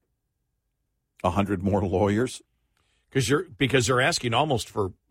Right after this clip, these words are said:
Speaker 2: for three years.
Speaker 1: Yeah, yeah.
Speaker 2: And so you're, you're talking,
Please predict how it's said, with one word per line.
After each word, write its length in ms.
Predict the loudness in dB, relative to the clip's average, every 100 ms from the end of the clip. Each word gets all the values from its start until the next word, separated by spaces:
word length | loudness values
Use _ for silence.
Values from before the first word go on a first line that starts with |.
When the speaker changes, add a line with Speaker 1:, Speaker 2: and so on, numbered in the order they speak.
| _
Speaker 2:
for 360 | _ -4 -2 -4
three 300 | -4 0 0
years. 460 | 0 -8 -8 -14 -14 _ _ _ _ _ _ _
Speaker 1:
Yeah, 160 | -2 -2 -4 _ _ _ _
yeah. 200 | -4 -4 -6 _ _ _ _ _ _ _ _ _
Speaker 2:
And 200 | -4 -2
so 220 | 0 0 0
you're, 300 | -2 -4 -2
you're 180 | 0 0
talking, 360 | 4 2 2